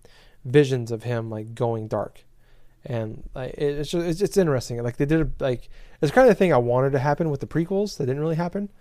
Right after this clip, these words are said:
Um, and, like, I, I enjoyed that. I wanna see more, I wanted to see more of that, um, throughout the game, and I feel like we didn't really get en-, enough of that. And yeah, so no, it was a really good game. I, I,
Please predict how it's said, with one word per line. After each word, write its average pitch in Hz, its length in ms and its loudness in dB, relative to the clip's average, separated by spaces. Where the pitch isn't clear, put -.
Um, 107 420 -4
and, 117 220 -4
like, 110 160 -6
I, 123 160 -2
I 117 120 -6
enjoyed 123 380 0
that. 110 180 -4
I 113 80 -6
wanna 120 220 -4
see 123 160 -8
more, 120 220 -8
I 135 40 -4
wanted 151 220 2
to 135 40 -4
see 143 140 -8
more 120 260 -2
of 113 40 -6
that, 104 260 -8
um, 107 400 -6
throughout 123 220 0
the 120 60 -6
game, 113 260 -2
and 110 100 -2
I 110 40 -4
feel 123 180 -2
like 120 160 -6
we 123 80 -2
didn't 113 140 -6
really 113 120 -6
get 113 100 -4
en-, 110 180 -6
enough 117 240 -6
of 117 80 -14
that. 104 280 -8
And 120 280 -6
yeah, 139 260 6
so 160 160 2
no, 240 160 8
it - 20 6
was 233 80 0
a 240 40 2
really 277 140 4
good 185 120 4
game. 110 260 -2
I, - 60 -2
I, 135 280 0